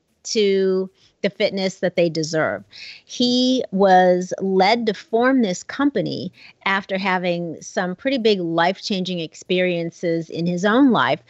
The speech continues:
and those experiences really helped him discover his own passion and purpose. So here we are. Welcome, Victor. Are you ready to talk some shift?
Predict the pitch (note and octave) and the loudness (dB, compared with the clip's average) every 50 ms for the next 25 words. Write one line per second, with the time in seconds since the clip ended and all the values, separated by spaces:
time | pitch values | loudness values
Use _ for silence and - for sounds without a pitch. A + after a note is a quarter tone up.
0 | - - - - - - F#3+ G3 F#3+ G3 G3 F#3+ F#3+ F#3+ F#3+ F#3 F#3 F#3+ G#3 A3+ | -16 -16 -16 -8 -4 0 2 2 2 2 0 0 0 -2 -2 -2 0 2 4 4
1 | A#3+ A#3+ A#3+ - - - A3 G3 G3 G3 F#3+ F#3+ F#3 F3+ - - G3 F#3 - - | 4 2 0 -2 -2 0 2 2 4 4 2 0 -2 -2 -2 -2 -2 -2 0 0
2 | A3 A3+ A3+ B3 B3 A3+ A3+ G#3+ A3 A3 - A3 G3 F#3 F#3 - - - G3+ F#3 | 2 4 4 4 4 4 2 0 0 0 0 0 0 0 -2 -4 -4 -2 -2 0
3 | F3+ F#3 F#3+ G3+ F#3+ - G#3 G3+ G#3+ A3 A3 A3 - - F3+ F3+ F#3 - - F#3+ | 0 0 -2 -2 -2 -2 0 0 0 0 -2 -4 -4 -4 -2 -2 -2 -2 -4 -6
4 | F3 E3+ E3+ E3 - - - F3 E3 - - - D#2+ - - - - _ - - | -6 -6 -6 -8 -10 -6 -4 -4 -4 -4 -6 -10 -10 -10 -12 -18 -20 _ -20 -20
5 | - - - - - _ - - - - - G#3 F3+ F3 F3 F3 F3 F3 E3+ F3 | -20 -20 -20 -20 -20 _ -18 -16 -10 -4 0 0 2 2 2 2 0 0 -2 -6
6 | - _ _ _ _ _ _ _ _ _ - - B3+ B3+ C4+ C4+ D4 C#4+ C#4 C4 | -10 _ _ _ _ _ _ _ _ _ -2 2 2 4 4 4 2 4 4 4
7 | B3 A#3+ A#3+ B3 C4 C4 A3+ G3+ A3 A3 A#3 B3+ - - - C4+ C4 B3+ B3+ A#3+ | 6 6 4 4 2 0 0 2 2 4 4 2 0 -4 -4 -4 -2 -4 -4 -4
8 | A3 A3 B3+ D4+ F4+ - - - F4 B3 G3 C#3+ F2 - E3 - _ - F3+ F3 | -2 0 0 0 0 -2 -4 -2 0 0 0 0 -4 -6 -12 -12 _ -4 -2 -2
9 | F3+ F#3+ A#3 C4 A#3 G3+ G3+ G3+ A3 A#3+ G#3 G#3+ G#3 - A3 G3 G#3 - - F#3 | -2 -2 -4 -4 0 0 0 2 0 0 -2 -2 0 0 0 0 0 -2 -6 -10
10 | F#3 - - G3+ A#3+ E4+ - - - | -8 -4 -2 0 0 0 -2 -8 -18